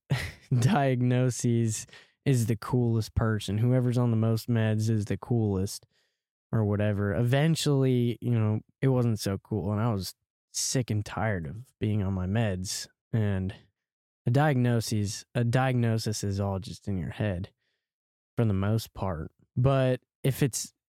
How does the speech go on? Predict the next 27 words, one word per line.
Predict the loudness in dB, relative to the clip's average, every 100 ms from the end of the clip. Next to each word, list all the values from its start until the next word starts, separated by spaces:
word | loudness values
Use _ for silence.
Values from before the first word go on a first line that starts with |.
| _ 0
you | 2
know, | 4 2 0
<laughs> | -2 -8 -18 _ _ _ -4
that's | -2
something | 0 0 2
they | 2
don't | 4 2
ask | 2 0 -2 -4
much | -2 -2 -4 -10 _ _ _ _ _
in | 0 0
therapy | 0 0 -2 -2 -2
is, | -2 -6 -2
"If | -2 0
you | 2
don't, | 2 0 0
like, | -2 0
do | 2
you | 4
wanna | 2 2
get | 0
better?" | 0 -2 0
And | 0
if | 2
not, | 2 4 2 0
if | -4 -2 0
you | 0
do, | 2 2 4 4 2 -2